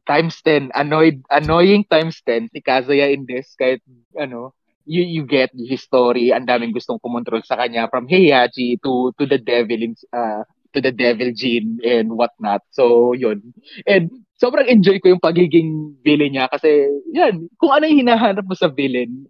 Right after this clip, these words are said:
ah, Kazuya delivered. He's menacing, ah, magigets mo yung, yung struggles din niya.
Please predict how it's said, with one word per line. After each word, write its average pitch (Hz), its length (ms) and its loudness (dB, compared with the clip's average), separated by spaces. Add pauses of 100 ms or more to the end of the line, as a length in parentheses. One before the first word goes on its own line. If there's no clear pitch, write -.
ah, 131 480 -2
Kazuya 143 400 0
delivered. 113 480 -2 (560)
He's - 240 -10
menacing, 117 720 -2 (400)
ah, 117 320 0
magigets 147 480 -2
mo 147 240 2
yung, 147 160 -2
yung 160 240 -6
struggles 127 540 -2
din 135 180 -4
niya. 123 240 -4